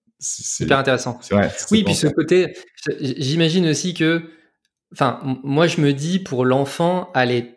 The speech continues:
Speaker 2: poster l'enveloppe et attendre le retour, c'est
Speaker 1: Ouais.
Speaker 2: quelque chose de dingue. Et effectivement, c'est pas quelque chose que t'as avec un email.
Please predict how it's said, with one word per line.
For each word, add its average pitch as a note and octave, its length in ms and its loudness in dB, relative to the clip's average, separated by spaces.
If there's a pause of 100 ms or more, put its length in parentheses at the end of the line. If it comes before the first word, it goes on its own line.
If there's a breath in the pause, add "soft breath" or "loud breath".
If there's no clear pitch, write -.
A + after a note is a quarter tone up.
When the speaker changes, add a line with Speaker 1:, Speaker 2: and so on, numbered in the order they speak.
Speaker 2:
poster E3+ 420 2
l'enveloppe D3 500 0 (600 soft breath)
et C3+ 240 0
attendre E3+ 580 2
le C3+ 100 2
retour, C3 800 0 (240)
c'est - 300 -8
Speaker 1:
Ouais. A#2+ 40 -8
Speaker 2:
quelque - 200 -4
chose B2 180 -4
de B2 80 2
dingue. D3 300 2
Et B2+ 40 4
effectivement, C3+ 380 0
c'est D3+ 120 -2
pas C3+ 100 2
quelque C3 200 2
chose C3+ 200 -2
que C3+ 80 -4
t'as C3 140 2
avec A#2 180 -2
un A2+ 80 -4
email. A#2 340 -6